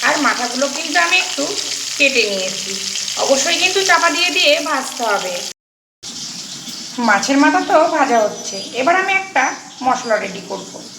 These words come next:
দেখুন, দিয়ে দেব দশ থেকে বারো কোয়া রসুন, দেব এক ইঞ্চি পরিমাণে আদা, দিয়ে দিলাম হাফ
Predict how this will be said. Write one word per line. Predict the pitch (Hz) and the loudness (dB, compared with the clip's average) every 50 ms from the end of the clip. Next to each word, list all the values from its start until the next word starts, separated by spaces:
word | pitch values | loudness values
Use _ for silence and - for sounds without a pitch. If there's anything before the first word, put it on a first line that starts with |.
| - - - - - - - | -16 -16 -16 -16 -10 -6 -4
দেখুন, | 220 196 - - 202 190 - - - - - - - - - - - 196 | -4 -4 -4 -6 -8 -8 -10 -10 -10 -12 -12 -12 -14 -14 -14 -12 -6 -2
দিয়ে | 240 247 277 330 359 370 | 2 4 4 4 4 4
দেব | 370 294 247 277 311 277 - - - - - - - - - - - - 196 220 | 4 4 2 2 0 0 -4 -8 -12 -14 -14 -16 -16 -16 -14 -14 -10 2 4 4
দশ | 220 - - - - | 4 4 2 -2 -4
থেকে | 349 349 - - 269 269 - - | -4 -4 -2 -2 -2 0 2 2
বারো | 202 208 247 302 285 - | 2 4 4 2 2 4
কোয়া | 330 330 320 254 233 247 - - - 254 254 262 | 4 6 6 6 4 4 0 -2 -4 -2 0 2
রসুন, | 262 240 - - - 202 185 180 180 175 - - - - - - - - - - - - - - - - - - - - - - - - - - - - - - - - - - - - - - - - - - 254 | 2 2 2 0 -2 -4 -4 -4 -6 -8 -12 -14 -16 -16 -16 -16 -16 -18 -18 -18 -18 -18 -16 -16 -16 -14 -14 -14 -14 -14 -14 -12 -12 -12 -12 -12 -14 -14 -14 -14 -14 -14 -14 -14 -14 -14 -14 -14 -12 -10 -4 0 2
দেব | 302 - 330 349 359 339 311 | 2 4 6 6 6 6 6
এক | 320 - 339 | 4 2 0
ইঞ্চি | 349 330 - 349 - 349 | -2 -2 -4 -2 0 2
পরিমাণে | 359 359 359 349 339 277 240 240 285 294 - - - - - - - - - - 214 208 | 2 2 4 4 4 2 2 0 -2 -4 -6 -10 -14 -16 -16 -18 -16 -10 -4 -2 0 0
আদা, | - 185 170 170 185 - - - - - - - - - - - - - - - - - - - - - 233 262 | 0 0 -2 -2 -4 -8 -12 -14 -12 -12 -12 -12 -12 -12 -12 -12 -12 -12 -12 -12 -12 -14 -14 -14 -12 -6 0 4
দিয়ে | 277 294 339 311 - | 4 4 6 4 4
দিলাম | 359 320 247 247 285 294 - - - - - - - - | 4 4 2 2 2 -2 -4 -8 -10 -14 -16 -14 -8 -2
হাফ | 262 302 - | -2 -2 -2